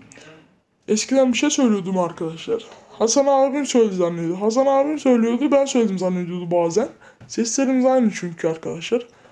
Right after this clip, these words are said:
Hasan abinin sesi, e, aynı değil aslında ama benim sesimi kopyalayabiliyor. Hasan abinin gerçek sesini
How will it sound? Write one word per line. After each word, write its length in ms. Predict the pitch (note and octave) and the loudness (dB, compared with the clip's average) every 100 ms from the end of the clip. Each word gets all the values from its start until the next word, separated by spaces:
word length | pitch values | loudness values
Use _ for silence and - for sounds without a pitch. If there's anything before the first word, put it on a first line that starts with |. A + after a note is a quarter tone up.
| _ - | _ -10
Hasan 260 | G3 B3 C4 | -4 0 2
abinin 400 | C4 B3 B3+ C4 | 2 2 0 -2
sesi, 360 | B3 A#3+ C4 - | -4 -4 -6 -4
e, 280 | F#3+ F3 - | -2 -2 -2
aynı 300 | G#3+ A#3+ B3 | -2 0 0
değil 140 | C#4 B3+ | 0 0
aslında 380 | G3 - A3 | 0 -2 0
ama 400 | B3+ B3 C#4 B3+ | 2 2 0 -2
benim 200 | G#3+ A#3 | 0 0
sesimi 300 | A3+ G3 G#3 | -2 -10 -12
kopyalayabiliyor. 640 | B3 G#3+ F#3+ F#3+ G3+ F#3 F3 | -6 -6 -4 -6 -6 -6 -6
Hasan 240 | E3+ G3+ | -8 -10
abinin 340 | G3 F#3 F#3+ F#3 | -10 -8 -8 -8
gerçek 340 | F3+ F3+ F#3+ | -8 -10 -14
sesini 320 | - - F#3+ | -12 -12 -10